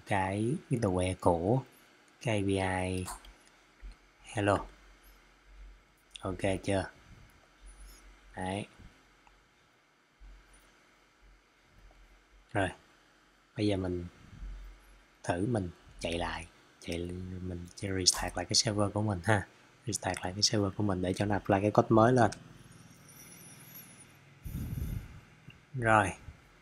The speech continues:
đầu tiên là mình sẽ thử mình gọi cái localhost,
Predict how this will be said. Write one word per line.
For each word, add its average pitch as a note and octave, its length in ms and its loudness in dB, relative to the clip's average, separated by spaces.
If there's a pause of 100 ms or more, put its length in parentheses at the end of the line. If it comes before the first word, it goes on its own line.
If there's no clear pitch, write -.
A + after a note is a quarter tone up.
(680)
đầu A#2 120 6
tiên C3+ 340 8 (580)
là G#2 120 0
mình G2 260 0
sẽ A2 720 0 (1200)
thử F#2+ 340 4
mình G2 180 -2
gọi F2+ 400 -4
cái G#2+ 380 0 (1040)
localhost, G#2 760 0